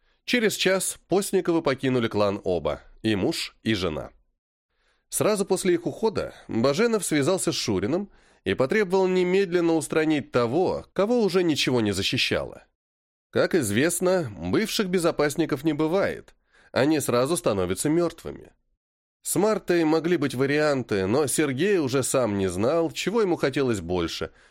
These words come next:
переспать с ней или убить. Руслан, поняв, что от вожделенного места его отделяет всего ничего, рванул уничтожать противника с энтузиазмом. Но что-то пошло не так с самого начала. Постникову удалось не только вырваться, но и вытащить Марту.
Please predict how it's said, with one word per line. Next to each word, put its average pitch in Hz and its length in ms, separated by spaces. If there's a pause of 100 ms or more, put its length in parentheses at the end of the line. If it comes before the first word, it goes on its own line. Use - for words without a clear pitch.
переспать 196 520
с - 80
ней 131 240
или 131 240
убить. 104 480 (880)
Руслан, 135 680 (120)
поняв, 165 400
что 110 160
от 104 80
вожделенного 107 600
места 110 380
его 95 200
отделяет 95 500
всего 90 300
ничего, 104 520 (280)
рванул 190 560
уничтожать 185 580
противника 135 560
с - 80
энтузиазмом. 85 840 (480)
Но 107 200
что-то 107 380
пошло 170 300
не 180 140
так 170 260
с - 40
самого 185 340
начала. 98 540 (580)
Постникову 156 760
удалось 123 380
не 123 120
только 110 300
вырваться, 92 560
но 139 200
и 101 60
вытащить 90 440
Марту. 156 500